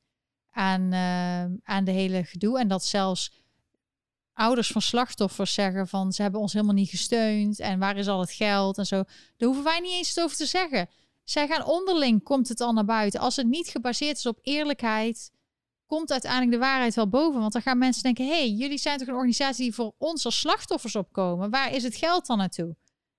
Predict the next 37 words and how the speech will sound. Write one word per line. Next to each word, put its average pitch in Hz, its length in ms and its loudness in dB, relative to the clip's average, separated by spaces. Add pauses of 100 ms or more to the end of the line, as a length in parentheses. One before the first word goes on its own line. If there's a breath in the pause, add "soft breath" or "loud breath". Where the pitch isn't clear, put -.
(520)
Dus 240 200 -2
daarom 269 300 2
is 240 140 -2
eerlijkheid, 254 540 2
duurt 208 180 2
het 196 100 0
langs 196 260 4
en 214 120 0
het 190 240 0
komt, 330 280 0
alles 349 360 2
komt 302 280 0
uit. 180 540 -2 (280)
En - 400 -6
dan - 20 6
hebben 262 180 4
we 302 60 0
het 302 100 -2
ook - 0 -
over 226 140 0
Trump. 330 600 -2 (1080)
Er 262 60 -4
is 277 80 0
nog 285 100 2
steeds 311 240 2
een, 240 260 6
eh, 202 560 6
audit, 269 520 0
dus 220 200 -2
er 233 60 0
wordt 226 160 2
nog 208 80 0
steeds 285 260 0
gekeken 220 520 0
naar 202 100 2
die 185 80 -2
stembiljetten. 302 880 -2